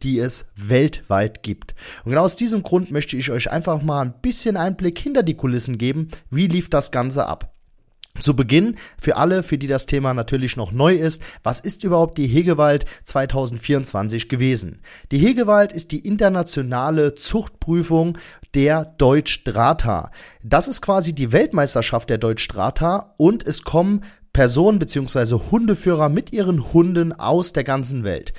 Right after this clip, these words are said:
Wir waren dort vor Ort. Das Ganze hat dieses Jahr stattgefunden in Iffezheim in Baden-Württemberg und es war die neunundachtzigste Hegewald Zuchtprüfung oder Hegewald Weltmeisterschaft.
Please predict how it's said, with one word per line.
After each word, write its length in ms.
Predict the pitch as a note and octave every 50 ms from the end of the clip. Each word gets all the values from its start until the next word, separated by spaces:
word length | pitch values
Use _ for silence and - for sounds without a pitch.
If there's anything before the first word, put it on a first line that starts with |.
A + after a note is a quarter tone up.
| - - - - - - - -
Wir 180 | B2+ F3 F#3+
waren 280 | G#3 A3+ A3+ G#3 D#3+ A#2
dort 240 | D#3 E3 G#3 - -
vor 180 | - F3 D#3
Ort. 340 | - C3 C#3 E3+ A3+ B3+ -
Das 140 | F#3 D#3+ -
Ganze 460 | - E3+ F3 F#3 E3+ E3+ F2 D3+ B2
hat 180 | C3 C#3+ - -
dieses 300 | F3 F3+ F3+ F#3 D#3 -
Jahr 240 | E3 D3 D3+ D3 -
stattgefunden 680 | - - D3+ D3+ - D#3 - - D3+ D3 D3 - B2+ C3+
in 200 | C#3+ C3 - - -
Iffezheim 680 | G#3+ G#3+ - C4+ C4+ - - - F#3+ F#3+ F#3+ F#3+ F#3
in 140 | - C#3 A#2+
Baden-Württemberg 880 | C3 A#2+ B2 A#2+ A#2+ B2 - - A3+ G#3 F#3 F#3 F#3 F#3 F#3 F#3 - - - - - - - -
und 320 | D3 D3+ F3 G3+ - - - -
es 220 | - D3 C3+ - C#3
war 160 | C#3 C#3+ C#3+
die 240 | C#3 C#3 C3 A#2+ A2+
neunundachtzigste 1400 | B2 B2 C3 D3+ G3 G#3+ G#3 G3+ G3 G3+ - - C3 C3 - - - - C3+ C3 - - - C#3 C3+ C3+ C3+ - _
Hegewald 680 | - A#2 C3 C3+ C3 C3 A#2 A#2+ A#2 A#2+ A#2+ A#2 - - - _ _ _ _ -
Zuchtprüfung 600 | - - D3+ C#3+ - - - C3 B2+ A2 A#2 G#2+
oder 360 | - A#2+ A#2 A2 G#2 G2 - - _ - - -
Hegewald 800 | A#2 A#2 A2+ A2 C3+ D3+ C3+ C#3 A#2+ A#2 A#2 A#2 A#2 A#2 - - - - _ _
Weltmeisterschaft. 1040 | - G#2+ G#2 B2+ D3+ - - A#2+ G#2+ G#2 - - E2 - - - - - - - -